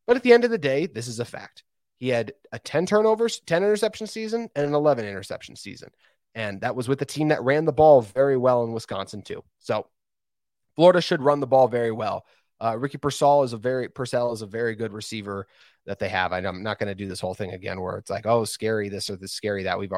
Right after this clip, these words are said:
we've beat that conversation to death last week, <laughs> honestly. If you guys, I know most of that's just the Florida Gators fans coming at me in general, but, uh, Florida has some fine receivers. Um, or I said below average, I would still stick to that because, once again, just when you haven't produced, project, like, heading into the season, if you're ranking receiving cores,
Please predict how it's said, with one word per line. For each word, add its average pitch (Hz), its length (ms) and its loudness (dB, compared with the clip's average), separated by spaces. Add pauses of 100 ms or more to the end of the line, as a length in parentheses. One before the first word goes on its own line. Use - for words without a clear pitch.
we've 110 240 -12
beat 104 140 -12
that - 180 -8
conversation 92 480 -8
to 87 60 -10
death - 260 -8
last - 240 -10
week, - 200 -8
<laughs> - 40 -10
honestly. - 320 -6
If - 140 -18
you 104 100 -16
guys, 98 280 -8 (280)
I 110 60 -2
know 110 140 -4
most 104 180 -2
of 95 80 -8
that's - 120 -8
just - 120 -14
the - 80 -18
Florida 107 260 -4
Gators 95 280 -10
fans 92 200 -10
coming 90 240 -12
at 90 160 -8
me 95 100 -10
in 90 60 -12
general, 92 300 -10
but, 95 180 -12
uh, 90 120 -4
Florida 131 220 4
has 123 120 0
some 117 80 -8
fine 110 200 0
receivers. 98 520 -10 (480)
Um, 101 500 0 (440)
or 117 100 0
I 120 140 -2
said 110 240 -2
below 90 200 -4
average, 90 300 -8
I 98 60 -6
would 101 100 -18
still 92 180 -8
stick - 280 -12
to 95 80 -16
that - 180 -8
because, - 320 -16
once 92 220 -10
again, 98 200 -14
just 95 180 -20
when 95 120 -10
you 92 80 -10
haven't 98 300 -4
produced, 98 500 -6 (100)
project, 101 480 -4
like, 95 140 -4
heading 120 280 0
into 110 120 -2
the 104 60 -4
season, 98 260 -8
if 95 100 -12
you're 95 120 -6
ranking 95 320 -8
receiving 92 360 -10
cores, 92 360 -8